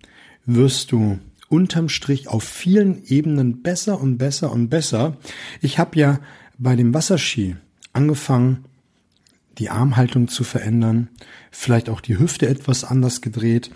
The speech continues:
dann die Beinstellung einfach länger so gelassen und mein Gehirn hat angefangen, das alles miteinander zu verknüpfen,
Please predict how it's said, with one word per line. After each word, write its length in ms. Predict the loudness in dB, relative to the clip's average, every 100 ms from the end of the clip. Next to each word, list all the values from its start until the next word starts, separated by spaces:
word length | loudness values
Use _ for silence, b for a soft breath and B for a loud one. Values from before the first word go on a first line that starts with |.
| B B B
dann 160 | 0 0
die 80 |
Beinstellung 720 | 0 2 2 2 0 2 2 0
einfach 380 | -2 -2 -2 0
länger 340 | 2 2 2
so 140 | 0
gelassen 480 | -2 0 -2 -2 -4 -6 B B B
und 160 | 0 2
mein 480 | 4 4 0 -4 -10
Gehirn 380 | -2 2 4 4
hat 100 | 2
angefangen, 680 | 0 0 0 0 0 -2 -4
das 240 | -4 -2
alles 260 | -4 -4 -4
miteinander 420 | -2 0 2 0
zu 180 | -4 -12
verknüpfen, 720 | -12 -2 -2 0 -2 -2